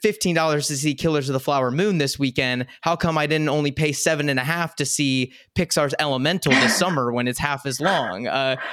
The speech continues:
Speaker 1: it just feels so silly. <laughs>
Speaker 2: You're gonna send me on a whole other rant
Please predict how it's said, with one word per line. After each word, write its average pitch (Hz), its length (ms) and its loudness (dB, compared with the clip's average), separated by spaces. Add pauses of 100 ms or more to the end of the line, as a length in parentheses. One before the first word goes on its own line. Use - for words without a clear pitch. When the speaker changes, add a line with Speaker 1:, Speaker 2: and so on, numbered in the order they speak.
(200)
Speaker 1:
it 180 100 2
just 240 240 -2
feels 240 240 2
so 233 120 2
silly. 165 520 0 (480)
<laughs> - 460 -20
Speaker 2:
You're 262 160 4
gonna 254 240 4
send 220 280 2
me 226 140 0
on 220 100 4
a 214 120 4
whole 214 360 4
other 214 300 4
rant 190 440 2